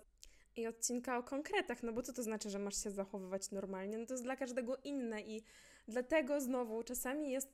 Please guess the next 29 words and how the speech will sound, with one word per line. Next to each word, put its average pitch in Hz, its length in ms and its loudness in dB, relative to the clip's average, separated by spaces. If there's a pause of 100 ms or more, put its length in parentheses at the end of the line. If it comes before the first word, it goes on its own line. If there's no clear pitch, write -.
tak 233 180 -4
trudno 254 400 -2
nam 240 200 0
się 247 140 0
dogadać, 208 600 0 (300)
dlatego, 254 460 2
że 240 140 0
nasze 240 340 -2
normy 214 400 2
są 208 180 -4
trochę 202 260 -6
inne. 185 420 -4 (260)
Też - 160 -2
pamiętam, 233 340 -2
jak 214 180 -2
mieszkałam 214 480 -2
kiedyś 220 280 -2
z - 340 -2
koleżanką 208 840 -2
w 196 120 -8 (220)
jednym 202 360 -2
mieszkaniu 208 600 -2 (640)
i 247 260 2
zazwyczaj 302 560 2
nie 339 140 2
robiłyśmy 294 400 2
sobie 226 180 0
nawzajem 214 420 2
zakupów. 262 840 2